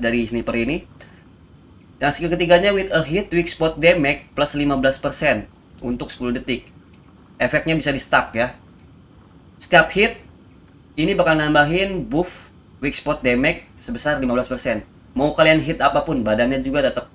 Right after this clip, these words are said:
nambah ya. Nah, yang terakhir ini, setelah ngebunuh enemy dengan weak spot hit ya, attack kita bertambah lima belas persen selama dua puluh detik.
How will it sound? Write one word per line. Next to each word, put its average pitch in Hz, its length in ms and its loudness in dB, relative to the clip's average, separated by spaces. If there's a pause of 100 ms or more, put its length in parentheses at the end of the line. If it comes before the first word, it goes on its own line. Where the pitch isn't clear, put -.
(140)
nambah 120 320 -4
ya. - 160 -2 (960)
Nah, 160 160 2
yang 165 160 0
terakhir 170 320 6
ini, 208 240 0
setelah 160 400 0
ngebunuh 139 560 0
enemy 131 640 -2 (480)
dengan 131 480 -2
weak 131 160 -6
spot - 320 -2 (480)
hit 131 240 -2 (300)
ya, 127 160 -2
attack 131 320 -4
kita 147 240 -2
bertambah 131 340 0
lima 139 140 -2
belas 120 140 -4
persen 151 360 -4
selama 120 400 -4
dua 117 140 -4
puluh 117 180 -4
detik. 110 200 -8